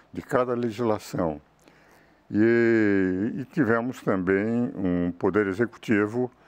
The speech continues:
em que, enfim, também tem os seus prós e contras. Eu tenho a sensação que, apesar da Constituição não permitir a invasão de competências, ela ser clara nas ações de diretas por inconstitucionalidade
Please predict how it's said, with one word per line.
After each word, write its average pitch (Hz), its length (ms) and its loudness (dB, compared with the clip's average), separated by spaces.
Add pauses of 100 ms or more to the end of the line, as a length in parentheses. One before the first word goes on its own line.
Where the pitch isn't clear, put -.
(440)
em 98 200 2
que, 107 580 2
enfim, 95 640 0 (500)
também 98 380 0
tem 92 800 0 (140)
os 82 120 -6
seus 98 220 -2
prós 104 380 0
e 95 60 -6
contras. - 680 -6 (680)
Eu 143 120 2
tenho 170 200 2
a 147 40 0
sensação 113 800 0
que, 90 380 0
apesar 160 640 2
da 139 100 2
Constituição 101 440 -2
não 92 100 0
permitir 90 480 -2
a 92 40 2
invasão 82 380 0
de 80 120 -4
competências, 90 880 -2 (440)
ela 95 120 2
ser 98 220 0
clara 110 220 2
nas 147 240 0
ações 139 440 0
de 123 120 -6
diretas 101 400 0
por - 140 -8
inconstitucionalidade 101 720 0